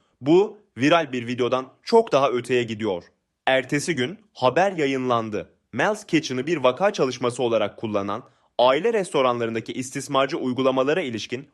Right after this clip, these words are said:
on beş dakikalık bir araştırmaydı. Eski çalışanların tanıklıkları, iş hukuku uzmanlarının analizleri ve hatta benim belgelediğim uygulamaların risklerini açıklayan bir sağlık denetim müfettişiyle yapılan bir röportaj.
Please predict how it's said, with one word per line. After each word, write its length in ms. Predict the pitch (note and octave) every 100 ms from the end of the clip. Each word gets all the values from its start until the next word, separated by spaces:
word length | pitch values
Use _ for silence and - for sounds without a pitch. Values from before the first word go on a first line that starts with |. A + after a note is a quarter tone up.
| -
on 220 | G3 A#3
beş 180 | D3+ -
dakikalık 480 | B2 A#2 B2 D#3 D3
bir 220 | D#3 B2
araştırmaydı. 800 | A#2 A#2 B2 A#2 G#2+ F#2 D#2+ - -
Eski 280 | B2+ B2+ B2
çalışanların 580 | B2 A2+ A#2 G#2+ A2 B2+
tanıklıkları, 800 | C3 A#2+ B2 A2+ A#2+ A2+ A#2 _ _ -
iş 220 | G#3+ G#3+
hukuku 420 | D3 C3+ B2 C#3
uzmanlarının 640 | B2 A#2+ A#2 A#2 A#2 B2 -
analizleri 680 | A2+ A#2+ C3+ A#2+ A2 A#2+ - _ -
ve 40 |
hatta 520 | C#3+ F#3+ A#3+ - C#3+ A#2
benim 260 | C3+ G3
belgelediğim 540 | C3+ A2+ A2+ A2 A#2 B2+
uygulamaların 680 | A2+ A2+ A2+ G#2+ G#2 G#2+ - -
risklerini 440 | C3 C#3+ D3+ D3+ F3+
açıklayan 540 | C#3 B2+ A#2+ B2+ B2+
bir 80 | D3
sağlık 420 | - C#3 D3+ -
denetim 320 | B2+ A2+ A2
müfettişiyle 600 | A2 A#2 C3 - E3 D3
yapılan 420 | A#2 G#2+ A#2 C3
bir 100 | B2+
röportaj. 540 | A2+ G#2 A2 F2+ F#2